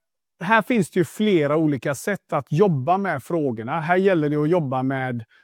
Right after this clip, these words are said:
ja, men kan du berätta lite mer? Och, och sedan lite ledande frågor eller summerande frågor. Typ att, "Okej, så om jag har förstått det rätt då, så jobbar ni på det här och det här sättet med de här och de här grejerna. Har jag förstått det rätt då?" Ja.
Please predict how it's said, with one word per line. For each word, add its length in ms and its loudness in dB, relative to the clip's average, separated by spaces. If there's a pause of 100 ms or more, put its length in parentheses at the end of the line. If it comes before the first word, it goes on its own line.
(140)
ja, 80 -4
men 220 0
kan 120 -2
du 60 2
berätta 320 -2
lite 220 -4
mer? 720 0
Och, 340 -2
och 120 0
sedan 440 -2
lite 180 -4
ledande 540 2
frågor 680 0
eller 460 -4
summerande 720 0
frågor. 720 -2
Typ 340 0
att, 140 -4
"Okej, 280 -2
så 120 -8
om 100 0
jag 40 0
har 60 -2
förstått 340 -8
det 140 -4
rätt 200 -2 (140)
då, 240 2 (260)
så 140 -4
jobbar 240 2
ni 120 -4
på 120 -8
det 80 -4
här 300 -4
och 80 -6
det 80 -6
här 200 -2
sättet 400 -10
med 160 -4
de 140 -4
här 200 -8
och 80 -8
de 120 -10
här 160 -2
grejerna. 280 -12
Har 120 -6
jag 120 -4
förstått 300 -4
det 140 -8
rätt 180 -14
då?" 180 -20
Ja. 420 -2